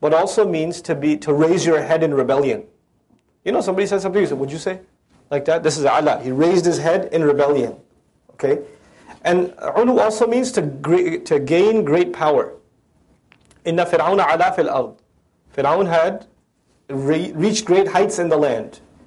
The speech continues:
What that also means is he was very rebellious in the land, but also means he had a lot of power.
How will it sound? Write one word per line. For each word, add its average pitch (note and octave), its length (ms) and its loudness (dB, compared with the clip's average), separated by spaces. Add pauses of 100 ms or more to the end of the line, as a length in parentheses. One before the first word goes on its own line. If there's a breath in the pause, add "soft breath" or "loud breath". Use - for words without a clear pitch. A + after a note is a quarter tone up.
(140 soft breath)
What D3+ 140 0
that E3 140 2
also F#3 260 2
means F#3 280 0
is G3 260 2
he E3 80 -6
was D#3 160 0
very E3+ 240 2
rebellious D#3 680 0
in A3 80 4
the A3 80 4
land, A3+ 260 2
but F3+ 120 2
also F#3 240 2
means G3 180 0
he G#3 40 2
had F#3+ 80 2
a G3 40 2
lot F#3+ 160 2
of G3 100 -4
power. G#3 380 0